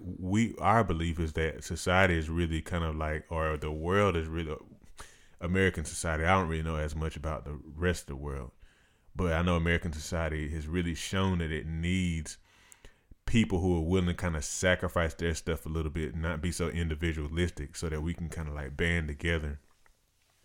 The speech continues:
and really help each other, you know, live with each other, just kinda, like, bear with each other, you know. And then especially as Christians, you know, it's like we talk about the Acts Church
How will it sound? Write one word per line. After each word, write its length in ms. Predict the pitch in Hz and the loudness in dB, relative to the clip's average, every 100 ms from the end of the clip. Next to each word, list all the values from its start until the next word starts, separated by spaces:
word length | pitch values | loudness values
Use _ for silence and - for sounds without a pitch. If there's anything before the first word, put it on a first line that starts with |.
| - | -10
and 180 | 87 85 | -6 0
really 260 | 95 87 | 0 2
help 260 | 80 95 90 | 2 0 2
each 200 | 76 - | -4 -4
other, 340 | 80 73 73 - - - - _ _ - | -4 -4 -6 -10 -20 -20 -20 _ _ -2
you 140 | 87 | 0
know, 120 | 78 | 0
live 440 | 69 78 90 101 90 | -2 0 8 8 8
with 120 | 80 | 0
each 220 | 71 - | -2 -6
other, 220 | 78 73 | -6 -6
just 200 | 71 80 | -8 -10
kinda, 220 | - 82 78 | -8 -6 -6
like, 320 | 76 73 - - | -6 -8 -10 -14
bear 380 | 73 92 92 | -2 2 4
with 140 | 85 78 | 2 -2
each 200 | 76 - | -8 -8
other, 360 | 76 76 76 - _ _ _ _ | -8 -8 -12 -14 _ _ _ _
you 140 | 87 | -4
know. 100 | 78 | -4
And 160 | 80 104 | 0 2
then 160 | 139 131 | 4 2
especially 440 | - 117 113 107 | 2 0 2 -2
as 80 | - | 0
Christians, 500 | - 127 - 101 101 | 2 2 2 -4 -2
you 80 | 110 | 2
know, 180 | 101 | 2
it's 120 | 101 104 | 2 0
like 120 | 92 | 0
we 120 | 113 | 0
talk 240 | 123 117 | 2 0
about 180 | 90 80 | 0 -2
the 140 | 80 78 | 0 2
Acts 240 | 101 - | 0 0
Church 420 | - 110 - - | 0 0 0 -10